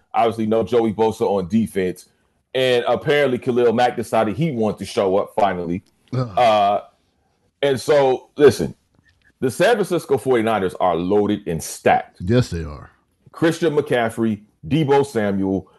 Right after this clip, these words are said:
Speaker 1: the dynamic duo. I mean, Christian McCaffrey is one of the most patient runners.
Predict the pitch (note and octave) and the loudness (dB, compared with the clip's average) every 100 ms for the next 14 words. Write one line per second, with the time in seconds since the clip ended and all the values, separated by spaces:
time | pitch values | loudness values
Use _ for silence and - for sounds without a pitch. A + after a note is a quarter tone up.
0 | _ _ G2 F2+ B2+ C#3 C#3+ C3+ C3 G2 | _ _ -4 0 2 2 2 0 -2 -2
1 | A#2+ G#2+ G#2 G#2+ A#2 A2 E3+ F3+ D#3+ B2+ | 0 2 2 0 -2 0 0 0 0 -2
2 | - C3 A#2+ B2 G#2 A#2 G#2+ G#2+ G#2 - | 0 0 0 -4 -2 0 0 0 -2 -4
3 | - D3 C#3+ B2+ G#2 A#2+ G2+ F#2+ | -2 0 -2 -4 -2 0 0 -4